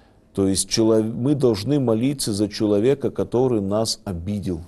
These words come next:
за человека, который нас ненавидит. Вот именно так: «Господи, Иисусе Христе, помилуй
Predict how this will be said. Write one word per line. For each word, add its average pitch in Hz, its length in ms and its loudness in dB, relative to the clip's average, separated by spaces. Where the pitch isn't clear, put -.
за 95 180 -2
человека, 110 460 2
который 110 440 0
нас 101 480 -2
ненавидит. 95 960 -4
Вот 90 220 -4
именно 127 340 0
так: 104 280 0
«Господи, 101 640 -2
Иисусе 127 600 -2
Христе, 113 560 -4
помилуй 104 800 -2